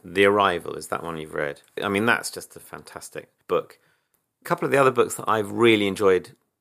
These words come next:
recently that wouldn't be really graphic novels, but, um, I would really recommend are the Timmy Failure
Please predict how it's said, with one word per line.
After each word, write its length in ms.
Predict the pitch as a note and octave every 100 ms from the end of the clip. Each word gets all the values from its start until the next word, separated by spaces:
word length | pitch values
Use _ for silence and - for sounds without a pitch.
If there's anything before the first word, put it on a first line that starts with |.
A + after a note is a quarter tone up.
| _
recently 880 | - G2+ G2+ G#2+ - G2 D#2+ D#2+ E2+
that 220 | F#2 - - -
wouldn't 380 | A#2 A#2+ G2+ -
be 240 | G2 F2 F2
really 220 | F2 E2
graphic 360 | F#2 F2 -
novels, 340 | F2+ D#2+ D#2+ D#2
but, 340 | - E2+ -
um, 500 | F2+ E2+ E2+ E2 E2 _ _ _
I 60 | F#2+
would 120 | F#2
really 200 | G#2 F#2
recommend 600 | E2+ - E2 D#2+ E2 - _ _ -
are 260 | F2 E2 - _ _ _
the 60 | E2+
Timmy 300 | - F#2+ F2
Failure 640 | - F#2 F2 E2 D#2